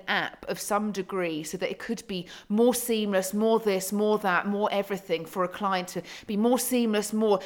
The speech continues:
nothing could be ever out of line. We felt extensive amounts of pressure to be at the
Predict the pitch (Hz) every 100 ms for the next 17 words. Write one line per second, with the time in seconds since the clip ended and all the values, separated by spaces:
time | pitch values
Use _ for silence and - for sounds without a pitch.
0 | - 233 247 247 254 240 247 - 202 208
1 | 214 175 185 185 - 185 196 196 139 98
2 | 180 - - 254 254 302 285 233 - -
3 | - 302 294 294 - - 214 202 190 185
4 | - 180 - 202 196 - 151 151 160 -
5 | 233 202 175 143 - 185 - - 180 -
6 | 208 196 185